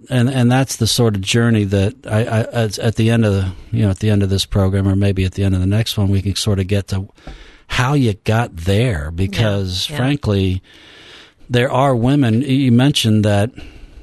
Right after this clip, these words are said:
Speaker 1: you weren't gonna tell a therapist. I mean, there are women who would say, "I would lie to my therapist and say, 'Oh,
Speaker 2: Right.
Speaker 1: no, that wasn't me.'"
Speaker 2: Oh,
Speaker 1: Just
Speaker 2: yeah.
Speaker 1: because it's this little secret, and it's such a,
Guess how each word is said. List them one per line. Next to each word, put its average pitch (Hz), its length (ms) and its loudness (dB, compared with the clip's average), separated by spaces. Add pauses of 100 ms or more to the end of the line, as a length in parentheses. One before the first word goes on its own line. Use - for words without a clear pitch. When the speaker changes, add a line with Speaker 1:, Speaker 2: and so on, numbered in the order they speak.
(960)
Speaker 1:
you 117 180 0
weren't 113 200 -2
gonna 101 240 0
tell 104 400 0
a - 20 0
therapist. 113 680 0
I 101 60 2
mean, 101 160 2
there 123 140 2
are 110 60 2
women 110 300 2
who 101 100 4
would 95 140 0
say, 104 200 2
"I 104 120 2
would 104 180 0
lie 92 240 -2
to 98 120 -6
my 76 160 -4
therapist 73 600 -6
and 80 120 -4
say, 92 200 0
'Oh, 95 140 2
Speaker 2:
Right. 98 140 2
Speaker 1:
no, 92 180 2
that 82 180 -2
wasn't 78 260 -2
me.'" 80 380 -2
Speaker 2:
Oh, - 40 -4
Speaker 1:
Just 107 120 0
Speaker 2:
yeah. 117 80 -2
Speaker 1:
because 113 220 -2
it's 107 120 -2
this 110 220 0
little 127 240 2
secret, 135 460 -2
and 107 100 -4
it's - 160 -2
such - 240 -2
a, 92 160 -2